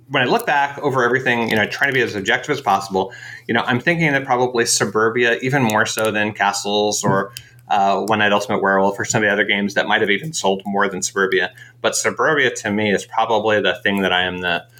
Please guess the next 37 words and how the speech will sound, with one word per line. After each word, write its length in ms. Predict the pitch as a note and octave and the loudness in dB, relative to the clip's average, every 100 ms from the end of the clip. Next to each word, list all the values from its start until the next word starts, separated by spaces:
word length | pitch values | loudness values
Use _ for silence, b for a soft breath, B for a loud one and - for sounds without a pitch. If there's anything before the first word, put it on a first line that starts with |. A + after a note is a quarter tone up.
| B - | B -6
the 100 | E2+ | -6
proudest 560 | - G#2+ G#2+ G2 - | -2 0 0 0 -2
of, 220 | F2+ E2+ - | -2 -2 -2
that 100 | F#2 | 0
I'm 240 | F#2 G2+ - | 0 -2 -4
just 360 | - - - | -4 -2 -2
so 180 | B2+ A#2+ | 0 0
happy 300 | G#2+ G#2 G#2 | -2 -4 -2
how 120 | G#2 | -2
it 120 | - | -2
came 140 | - G#2+ | -2 -2
together. 460 | A2+ G2+ G2 G#2 | 0 0 0 2
And 260 | G2+ G2 G2 | 2 2 0
it 80 | F#2+ | 2
was, 360 | F#2 F2+ - - | 0 0 -6 -2
you 60 | |
know, 100 | F#2 | -4
kind 260 | - - A#2 | -2 -2 -2
of 140 | - | -2
my 140 | G2 G2 | -2 -4
first 520 | - A2+ - - - | -2 -2 -2 -10 -2
big, 400 | G#2 G2+ F#2+ - - _ _ _ - | 0 2 0 -4 -20 _ _ _ -14
real 380 | G#2+ A#2 A2 F#2+ | -2 2 2 2
big 200 | A2 G#2 | 0 0
box 340 | - F#2 G2 - | 2 0 0 -4
game 420 | F2+ F2+ F#2+ G#2 - - | 0 2 0 -4 -10 -8
that, 260 | - F#2 - | -2 0 0
uh, 20 | |
I, 400 | G2+ F#2 - F2+ - | 2 2 2 0 0
I 100 | - F#2+ | 0 0
designed 520 | - G2 F#2 F2+ F#2+ | -2 -2 2 2 0
and 140 | F2+ | -4
published. 560 | - F2+ A2 - - B B B B B | -4 -2 -2 -6 -10 B B B B B
And, 500 | - G#2 G2+ F#2+ G2 | -2 0 2 2 0
uh, 280 | G2+ F2+ F2+ F2+ | 2 2 2 2
you 80 | |
know, 200 | G#2 F#2+ | 2 2